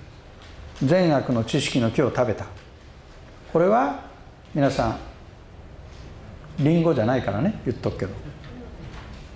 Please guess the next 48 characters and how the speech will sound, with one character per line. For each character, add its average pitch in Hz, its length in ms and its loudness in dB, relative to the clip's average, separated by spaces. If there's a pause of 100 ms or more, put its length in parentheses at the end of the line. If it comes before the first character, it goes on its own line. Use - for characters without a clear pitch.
(200)
リ 139 120 6
ン 151 100 4
ゴ 156 60 4
っ 143 40 2
て - 100 2
書 160 120 4
い 143 60 0
て 139 100 0
な 131 120 2
い 117 80 0
よ。 139 120 -2 (760)
あ 117 60 0
れ、 135 160 4
絵 185 40 6
の 175 100 6
影 113 180 4
響 113 180 0
だ 95 100 -2
ね。 165 220 0 (1200)
絵 160 60 6
の 160 120 6
影 139 120 4
響 135 100 2
相 135 180 2
当 135 140 0
強 185 260 2
い 117 80 2
よ。 98 180 -2
男 170 260 2
の 180 80 4
人 165 180 2
の、 147 320 2 (440)
こ 143 80 2
こ 139 120 4
の、 156 320 2 (480)
こ 160 60 4
れ 147 40 4
な 170 100 6
ん 151 80 4
て 135 60 0
い 120 40 4
う 110 60 0
の？ 113 160 -4 (1500)
ん？ 262 120 4 (1300)
英 139 100 10
語 135 140 6
で 135 100 2
ね。 233 260 2